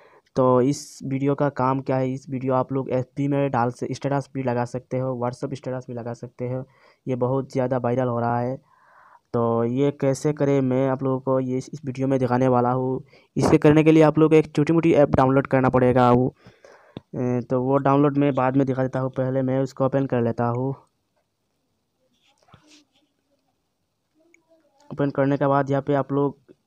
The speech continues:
इस वीडियो में क्लिक कर लेना। करने के बाद ये बहुत सारा बॉक्स आया है, आप लोग जिस किसी बॉक्स को सिलेक्ट कर सकते हो, आपकी ये चॉइस है ना। तो मैं यहाँ पे इस बॉक्स को सिलेक्ट कर लेता हूँ। करने के बाद आप लोग यहाँ पे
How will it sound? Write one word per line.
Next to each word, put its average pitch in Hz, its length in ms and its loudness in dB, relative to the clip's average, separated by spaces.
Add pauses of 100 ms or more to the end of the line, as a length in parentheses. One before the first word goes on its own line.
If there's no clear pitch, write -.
(140)
इस - 220 -8
वीडियो 131 680 -4
में 147 180 0
क्लिक 135 220 -6
कर 135 160 0
लेना। 131 220 0
करने 143 300 -2
के 151 80 2
बाद 151 220 2
ये 143 100 2
बहुत 139 320 0
सारा 139 220 2
बॉक्स 131 340 -2
आया 131 240 2
है, 135 220 0 (440)
आप 127 160 -2
लोग 135 160 -2
जिस 139 200 -4
किसी 143 280 -2
बॉक्स 135 300 2
को 143 200 0
सिलेक्ट 135 340 -2
कर 135 100 0
सकते 135 340 -4
हो, 135 200 0
आपकी 131 400 0
ये 135 100 4
चॉइस 135 480 2
है 135 100 2
ना। 139 180 2 (680)
तो 135 100 -2
मैं 131 240 0
यहाँ 131 180 0
पे 131 180 -4
इस 131 220 -12
बॉक्स 123 420 -4 (120)
को 131 140 -2
सिलेक्ट 123 400 -8
कर 123 180 -6
लेता 120 240 -6
हूँ। 123 220 -8 (2000)
करने 143 220 0
के 156 80 2
बाद 151 200 4
आप 135 200 0
लोग 143 120 0
यहाँ 139 140 0
पे 147 480 0